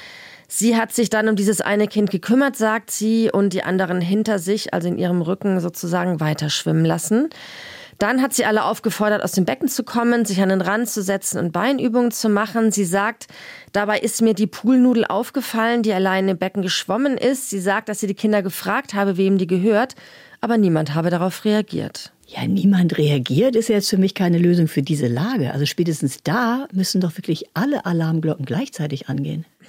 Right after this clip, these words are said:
Speaker 1: Daniela sagt, eine Ecke des Beckens, die werde von dem Scheinwerfer, die da in dem Schwimmbecken sind, gar nicht erfasst. Und da vermutet sie, müsse Ayla gewesen sein. Das Mädchen hätte auch noch einen Badeanzug in der Farbe des Beckens angehabt, grüner Stoff. Äh, Poolwasser schimmert ja auch immer so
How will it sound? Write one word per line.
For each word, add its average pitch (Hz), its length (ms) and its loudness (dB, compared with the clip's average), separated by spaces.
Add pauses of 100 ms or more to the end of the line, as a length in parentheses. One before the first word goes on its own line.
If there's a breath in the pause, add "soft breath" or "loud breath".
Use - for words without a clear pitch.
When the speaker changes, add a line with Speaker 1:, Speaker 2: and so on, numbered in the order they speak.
(280 loud breath)
Speaker 1:
Daniela 233 380 2
sagt, 240 320 -4
eine 254 320 0
Ecke 233 220 0
des 208 200 -2
Beckens, 180 380 -2
die 185 140 -2
werde 208 240 0
von 202 160 0
dem 196 240 2
Scheinwerfer, 196 800 0
die 196 120 0
da 180 80 0
in 135 80 -2
dem 180 80 0
Schwimmbecken 180 540 -2
sind, 185 280 0 (400 loud breath)
gar 202 160 0
nicht 208 220 -2
erfasst. - 640 -2
Und 185 220 2
da 247 560 2 (120)
vermutet 220 560 4
sie, 240 180 4
müsse 220 320 2
Ayla 214 280 0
gewesen 143 400 -2
sein. 156 320 0 (640 loud breath)
Das 202 180 -2
Mädchen 254 300 2
hätte 240 300 2
auch 220 80 -2
noch 220 200 0
einen 208 400 0
Badeanzug 220 760 0
in 202 100 2
der 196 100 0
Farbe 202 400 -2
des 196 220 -4
Beckens 226 360 -2
angehabt, 220 800 -2
grüner 196 360 2
Stoff. - 560 -2
Äh, 196 180 2
Poolwasser 202 580 0
schimmert 196 400 2
ja 185 160 0
auch - 140 -4
immer 226 260 2
so 208 320 2